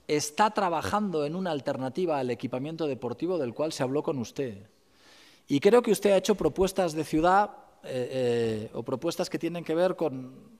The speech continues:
con las que he enumerado de fanzones o otro tipo de cuestiones, que yo me comprometo a que estudiemos sin apriorismos ideológicos. Que, a que estudiemos sin apriorismos ideológicos. Si los proyectos técnicos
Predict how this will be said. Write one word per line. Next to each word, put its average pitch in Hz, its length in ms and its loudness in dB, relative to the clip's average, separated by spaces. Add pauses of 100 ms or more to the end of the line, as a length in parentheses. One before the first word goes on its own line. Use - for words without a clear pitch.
con 120 300 -14
las 120 160 -14
que - 80 -6
he - 20 -2
enumerado 156 320 -4
de 143 80 0
fanzones 175 760 -2
o 147 60 -4
otro 156 220 -6
tipo 170 200 -6
de 175 80 -4
cuestiones, 196 680 -4 (460)
que 240 440 2 (440)
yo 151 160 -4
me 185 100 -4
comprometo 175 480 -4
a 196 60 -4
que 151 120 -2
estudiemos 180 840 -4
sin 135 260 -6
apriorismos 147 720 -4
ideológicos. 123 840 -6 (1120)
Que, - 100 -16
a 104 100 -14
que 135 100 -12
estudiemos 165 500 -4
sin 147 120 -10
apriorismos 143 460 -10
ideológicos. 135 680 -6 (420)
Si 123 400 -6
los 123 200 -6
proyectos 156 440 -4
técnicos 143 640 -4